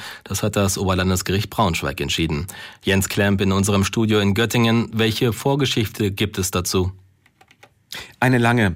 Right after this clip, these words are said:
Speaker 2: die nun mit dem Urteil aus Braunschweig endet. Eine Entscheidung des Landgerichts Göttingen wird damit bestätigt. Die Richter sehen eine arglistige Täuschung.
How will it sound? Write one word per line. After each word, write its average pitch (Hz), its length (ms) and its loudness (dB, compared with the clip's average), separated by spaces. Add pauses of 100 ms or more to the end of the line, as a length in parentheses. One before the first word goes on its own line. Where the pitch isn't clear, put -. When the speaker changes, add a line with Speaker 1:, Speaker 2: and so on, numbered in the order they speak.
Speaker 2:
die 92 160 -2
nun 101 300 2
mit 101 120 -2
dem 82 140 -2
Urteil 95 320 -2
aus 95 140 -2
Braunschweig 87 560 -2
endet. 101 420 0 (160)
Eine 76 200 -6
Entscheidung 101 460 0
des - 140 -4
Landgerichts 90 540 -2
Göttingen 107 340 2
wird 123 180 -2
damit 95 280 0
bestätigt. 113 560 0 (260)
Die 113 60 2
Richter 151 340 2
sehen 113 220 2
eine 120 320 -2
arglistige 87 640 -4
Täuschung. - 420 -6